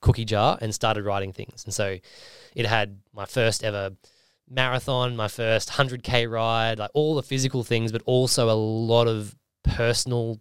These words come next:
tough things that I've done, which I won't go into much here. Um, and that's what I, that's my internal talk when things are shit,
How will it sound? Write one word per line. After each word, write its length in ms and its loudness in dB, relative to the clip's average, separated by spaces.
tough 240 0
things 280 -2
that 120 2
I've 100 0
done, 200 2
which 160 -2
I 40 4
won't 320 -2
go 120 0
into 300 -4
much 240 -6
here. 300 0
Um, 560 -2
and 220 -4
that's 540 -2
what 200 2
I, 840 2
that's 280 0
my 140 2
internal 420 0
talk 380 -4
when 240 -2
things 400 -4
are 40 -2
shit, 520 -2